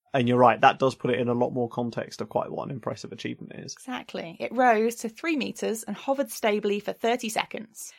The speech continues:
Speaker 2: Now, one of my favourite things about this is that because it's so far away, the scientists couldn't change or monitor anything in real time. The instructions for flight were pre-programmed into Ingenuity.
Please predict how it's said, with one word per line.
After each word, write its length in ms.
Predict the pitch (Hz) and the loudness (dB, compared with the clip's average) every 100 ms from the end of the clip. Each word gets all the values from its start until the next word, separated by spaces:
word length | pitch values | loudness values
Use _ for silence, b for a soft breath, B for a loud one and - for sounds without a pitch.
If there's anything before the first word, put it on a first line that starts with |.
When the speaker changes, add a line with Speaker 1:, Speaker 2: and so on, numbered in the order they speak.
| B | B
Speaker 2:
Now, 140 | 208 | 2
one 140 | 214 233 | 4 4
of 60 | |
my 100 | 214 | 4
favourite 400 | 208 202 190 180 | 4 4 6 2
things 260 | - 180 180 | 0 -4 -6
about 280 | 175 156 - | 0 0 0
this 360 | 156 165 - - | -6 -8 -12 -6
is 160 | 190 180 | -6 0
that 260 | 196 - _ _ - | 0 0 _ _ -6
because 300 | 233 254 339 | 0 0 0
it's 100 | - | -2
so 160 | 269 | -2
far 240 | 262 190 165 | 6 6 6
away, 340 | 156 - - b b | 2 -4 -6 b b
the 80 | 202 | -4
scientists 460 | 220 214 220 214 - | 0 0 0 -6 -4
couldn't 340 | 254 226 226 | -4 -4 -6
change 480 | - 226 220 220 - | -6 -4 -2 -2 -2
or 120 | 196 | -2
monitor 400 | 196 196 190 - | 2 2 0 -4
anything 440 | - 185 185 190 190 | -4 -4 -4 -6 -6
in 100 | 196 | -4
real 180 | 175 185 | -4 -4
time. 320 | - - - b b b 196 | -8 -10 -12 b b b -6
The 80 | |
instructions 680 | 202 - 285 262 - 262 254 | -4 2 2 2 -2 -2 -2
for 140 | - 208 | -6 -10
flight 380 | - 202 190 | -2 0 2
were 80 | 190 | 0
pre-programmed 1040 | 185 - 240 220 - 190 185 - - 190 - | -4 -6 -4 -4 0 0 2 0 -2 -8 -10
into 360 | 214 185 - 190 | -10 -8 -8 -8
Ingenuity. 680 | 175 180 170 - - - | -6 -6 -8 -8 -12 -14